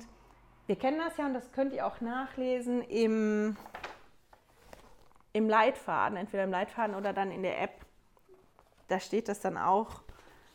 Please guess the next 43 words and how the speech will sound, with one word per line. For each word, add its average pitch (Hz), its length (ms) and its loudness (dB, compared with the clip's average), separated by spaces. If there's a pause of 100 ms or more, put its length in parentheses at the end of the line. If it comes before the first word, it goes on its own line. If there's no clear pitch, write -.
(120)
was 214 420 8 (1080)
der 196 80 8
Prophet 226 480 0
gesagt 165 360 -2
hat, 190 140 -2
weil 202 80 -2
der 196 120 4
hat 202 100 0
gesagt, 214 280 0
das - 140 -4
ist - 160 -12
die 226 60 -2
beste 208 260 -2
Satzung, 226 320 -2
die 226 120 -2
er 214 80 2
je 214 180 -2
gelesen 208 560 -2
hat, 190 240 -4
aber 202 200 -2
das 190 360 -2
ist - 160 -6
nicht 220 180 -4
das, 214 140 -4
was 214 120 -6
der 196 120 -2
Herr 214 340 4
für 220 240 -8
die 190 220 -6
im 202 160 -4
Sinn 202 260 -4
hat. 185 200 -2
Der 185 100 2
Herr 196 260 2
hätte 214 180 -4
noch 190 200 -2
was 202 200 4 (460)
Größeres 214 560 6
im 185 180 -2
Sinn. 175 300 -2
Und 185 160 -4
infolgedessen 214 1040 2
ist 220 360 0